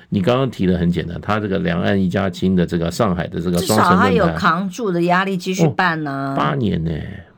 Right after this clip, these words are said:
Speaker 1: 不简单呢。
Speaker 2: 对啊，那个是在，呃，郝龙斌时代，呃，对不起，
Speaker 1: 对。
Speaker 2: 我刚好是第一届办的。
Speaker 1: 对。
Speaker 2: 那时候办的时候风风光光，两岸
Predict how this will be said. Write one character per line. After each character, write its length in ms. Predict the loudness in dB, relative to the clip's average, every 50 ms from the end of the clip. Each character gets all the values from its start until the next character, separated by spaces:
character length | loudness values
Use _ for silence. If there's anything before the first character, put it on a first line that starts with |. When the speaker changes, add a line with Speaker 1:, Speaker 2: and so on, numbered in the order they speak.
| _
Speaker 1:
不 80 | -2 -2
简 240 | 0 0 0 0 0
单 320 | 2 2 2 2 4 4
呢。 80 | 4 4
Speaker 2:
对 20 |
啊， 0 |
那 40 | 4
个 60 | 2
是 180 | 0 0 -2 -2
在， 380 | 0 2 2 4 4 2 0 -2 -6 -18 -20 -20 -20 _ _ _ _ _
呃， 300 | -4 -2 0 0 0 -2
郝 180 | -2 0 0 0
龙 140 | 0 0 0
斌 200 | 2 2 2 2
时 160 | 0 -2 -2
代， 240 | 0 0 0 0 -4 -6
呃， 100 | -8 -10 -6
对 140 | -2 0 4
不 60 | 6
起， 60 | 6
Speaker 1:
对。 80 | 6 4
Speaker 2:
我 40 |
刚 80 | 2 0
好 120 | 0 -2
是 80 | -2 -4
第 100 | -6 -10
一 80 | -12 -10
届 160 | -6 -6 -6
办 260 | -4 -6 -8 -8 -8
的。 100 | -10 -12 -14 -16 -20 -20 -8 -2
Speaker 1:
对。 240 | 0 0 0 0 -2 -6 _ _
Speaker 2:
那 200 | -8 -2 0 0
时 80 | 2 2
候 60 | 0
办 200 | 0 0 0 0
的 80 | 0 0
时 160 | -2 0 0
候 60 | 0
风 260 | 0 0 0 0 0
风 220 | 2 0 0 0 0
光 240 | 0 0 0 0 0
光， 220 | 0 2 2 2
两 120 | 2 0
岸 160 | 0 0 2